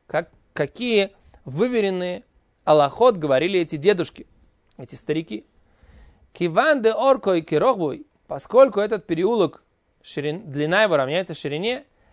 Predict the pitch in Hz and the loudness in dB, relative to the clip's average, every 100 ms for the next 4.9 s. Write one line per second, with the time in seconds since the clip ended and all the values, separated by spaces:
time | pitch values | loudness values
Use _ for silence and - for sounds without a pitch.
0 | _ - 131 196 254 226 208 165 190 190 | _ -14 0 0 2 2 0 0 0 0
1 | 147 151 226 233 254 262 220 240 226 214 | -2 -8 -8 -2 0 0 -2 0 2 2
2 | 233 _ _ _ _ _ _ _ _ _ | -2 _ _ _ _ _ _ _ _ _
3 | _ _ _ 147 147 143 214 285 - 156 | _ _ _ 0 0 4 4 4 4 0
4 | - _ - 151 127 131 302 311 - | 0 _ -2 -2 -2 -4 0 0 0